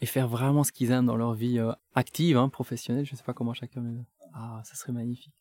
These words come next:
Est-ce que tu aurais une gratitude à partager là dans l'instant,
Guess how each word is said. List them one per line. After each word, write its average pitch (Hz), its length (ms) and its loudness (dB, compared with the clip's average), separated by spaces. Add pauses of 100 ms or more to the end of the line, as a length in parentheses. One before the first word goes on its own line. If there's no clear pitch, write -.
(160)
Est-ce 139 200 2
que - 80 -2
tu - 140 0
aurais 165 160 8
une 170 120 10
gratitude 147 800 2
à 120 100 -2
partager 123 540 2
là 117 140 0
dans 117 160 -2
l'instant, 117 400 -4